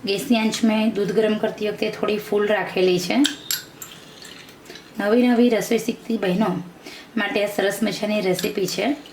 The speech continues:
અ, તમારા પાસે ફ્રેશ દૂધ છે ને, તો પણ તમે આ જ રીતે પનીર બનાવી શકો છો. તમારા પાસે વાસી દૂધ છે, તો પણ તમે આ જ રીતે પનીર બનાવી શકો છો. અહીંયા મારા પાસે દૂધ એકદમ, સોરી, આપણા પાસે જે લીંબુનું જ્યુસ હોય છે, એકદમ સરસ મજાનું રેડી છે.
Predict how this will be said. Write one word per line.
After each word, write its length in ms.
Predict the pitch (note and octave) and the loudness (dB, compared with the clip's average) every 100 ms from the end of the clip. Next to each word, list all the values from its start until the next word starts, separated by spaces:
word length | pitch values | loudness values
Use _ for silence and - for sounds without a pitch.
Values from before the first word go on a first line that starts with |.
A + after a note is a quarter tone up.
| - - - - - | -20 -20 -20 -8 0
અ, 180 | G3+ G3 | 2 2
તમારા 420 | G#3+ G#3+ A#3 B3+ | 2 2 2 2
પાસે 320 | B3 A#3+ B3 | 0 0 0
ફ્રેશ 420 | A#3+ G#3+ G3+ - G3 | 0 -2 -2 -2 2
દૂધ 160 | B3 | 2
છે 180 | - C4 | 2 -2
ને, 80 | G3+ | -2
તો 200 | F3+ G#3 | -2 0
પણ 180 | A#3 A3+ | 2 2
તમે 200 | A3+ G3+ | 2 2
આ 120 | G3+ | -2
જ 160 | F#3 | -4
રીતે 140 | G#3 - | -4 -2
પનીર 340 | G#3 F#3+ G3 | -2 -2 0
બનાવી 300 | F#3+ F#3 F#3 | 0 2 0
શકો 340 | F#3 F#3 F3+ E3+ | 0 0 2 2
છો. 240 | G#3 D4 - - - - - - | 2 0 0 -6 -6 -8 -8 -4
તમારા 300 | G3+ G#3+ A3 | -2 0 0
પાસે 400 | A3 G#3+ - G#3+ | 0 0 0 2
વાસી 340 | F#3+ F3+ G#3+ | 0 0 0
દૂધ 180 | F#3+ G#3+ | 0 -2
છે, 200 | - F#3+ | -2 -2
તો 140 | G3+ | -2
પણ 200 | F#3 G#3+ | 0 -2
તમે 220 | G#3 A3 B3 | 0 -2 -2
આ 100 | C4 | -2
જ 40 | B3+ | -4
રીતે 340 | A3+ - B3 - - - - | -6 -2 -2 -4 -12 -12 -4
પનીર 260 | G3 A3+ | 0 0
બનાવી 400 | A3+ G3 F#3 F3+ | 0 0 2 0
શકો 300 | F3 F#3 F#3 | 0 -2 -2
છો. 140 | F3+ G3+ | -2 0
અહીંયા 200 | G#3 B3+ | 2 2
મારા 140 | C4 | 2
પાસે 320 | B3+ B3 - | 0 -2 0
દૂધ 280 | B3 F3+ G#3 | -2 0 -2
એકદમ, 480 | - - - F3+ G3 - - - - | -2 -6 -8 -4 -2 -4 -10 -16 -2
સોરી, 340 | A3+ G3 F#3+ | 0 0 0
આપણા 260 | G#3+ A#3+ B3 | -4 0 2
પાસે 480 | B3 - B3+ C#4 C4+ - - | 2 0 2 2 0 -8 -14
જે 120 | - A3+ | 0 4
લીંબુનું 480 | A3 A3+ C4 D4 | 6 8 8 8
જ્યુસ 360 | C#4+ - - - | 6 2 -2 -2
હોય 160 | - G3+ | -4 -2
છે, 220 | - - | -2 -4
એકદમ 440 | - F#3+ F3 A#3 | -2 -2 4 4
સરસ 300 | B3 G#3 G#3+ A#3 | 4 2 2 2
મજાનું 380 | G#3+ G#3+ A#3+ | 2 4 4
રેડી 300 | A3+ G3 F#3 | 4 2 2
છે. 120 | E3+ | -4